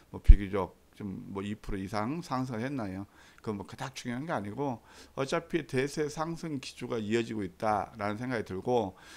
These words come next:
이제 중요한 것은 무엇보다 이제 국내 증시잖아요. 국내 증시에서 보게 되면 이제 종합주가 지수 한번 볼게요.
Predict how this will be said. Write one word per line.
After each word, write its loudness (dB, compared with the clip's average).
이제 -2
중요한 2
것은 2
무엇보다 0
이제 0
국내 -2
증시잖아요. -6
국내 2
증시에서 0
보게 6
되면 0
이제 0
종합주가 0
지수 -6
한번 -8
볼게요. -4